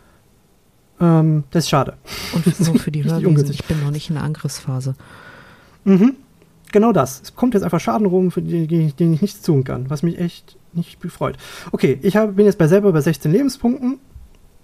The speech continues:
Speaker 1: und mein Elf, da ich nichts dran tun kann, landet jetzt, weil er nur einen Lebenspunkt selber hat und einen Schadenspunkt bekommt, landet er jetzt auf meinem Ablagestapel oder auf Friedhof.
Speaker 2: Elf, es war nett. Nein, das ist kein Friedhof, das ist ein Stapel, wo er wieder,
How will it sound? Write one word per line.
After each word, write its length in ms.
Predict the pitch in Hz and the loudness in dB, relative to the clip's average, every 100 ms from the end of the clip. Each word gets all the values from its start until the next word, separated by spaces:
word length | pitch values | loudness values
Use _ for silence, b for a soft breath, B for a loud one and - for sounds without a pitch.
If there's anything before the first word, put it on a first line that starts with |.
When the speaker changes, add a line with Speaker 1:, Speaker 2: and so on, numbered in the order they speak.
| _ _ - - | _ _ -16 0
Speaker 1:
und 160 | 180 | 2
mein 180 | 180 170 | 4 2
Elf, 400 | 175 220 247 - - | 4 2 2 -6 -4
da 120 | 143 | -2
ich 80 | 160 | -2
nichts 160 | - | -6
dran 160 | - 156 | -4 0
tun 220 | 277 262 | 0 2
kann, 240 | 208 196 | 2 4
landet 320 | 170 170 175 175 | 4 2 2 0
jetzt, 400 | 165 - - _ _ _ - _ _ | -4 -8 -20 _ _ _ -20 _ _
weil 120 | - 151 | -2 0
er 40 | |
nur 120 | 139 | 2
einen 140 | 151 151 | 0 0
Lebenspunkt 360 | 147 - 147 | -2 -4 -6
selber 180 | 147 143 | -4 -2
hat 140 | 208 180 | -2 -2
und 80 | |
einen 140 | - 139 | -6 -6
Schadenspunkt 380 | 131 135 156 - | -6 -8 -10 -2
bekommt, 360 | 226 277 - B B B B B B - | -2 -2 -6 B B B B B B 2
landet 240 | 170 165 | 4 4
er 40 | 156 | 2
jetzt 80 | |
auf 60 | 147 | 2
meinem 160 | 180 190 | 0 0
Ablagestapel 580 | 139 135 - 139 - - 175 | -4 -8 -10 -10 -10 -10 -2
oder 80 | 151 | 0
auf 120 | - | 0
Friedhof. 260 | - 175 170 | -2 -2 -2
Speaker 2:
Elf, 240 | 170 - | -6 -8
es 180 | 185 - | -16 -8
war 100 | 170 | -6
nett. 220 | 165 165 165 | -4 -6 -4
Nein, 300 | 196 240 269 | -2 -2 -4
das 120 | 277 | -6
ist 140 | 294 | -8
kein 180 | - 269 | -6 -6
Friedhof, 340 | - 233 - - | -4 -6 -6 -8
das 120 | 220 | -6
ist 180 | 214 214 | -6 -6
ein 120 | 208 | -8
Stapel, 520 | - 202 220 254 220 | -6 -6 -6 -6 -6
wo 120 | 226 | -6
er 120 | 220 | -4
wieder, 300 | 208 214 208 | -4 -4 -8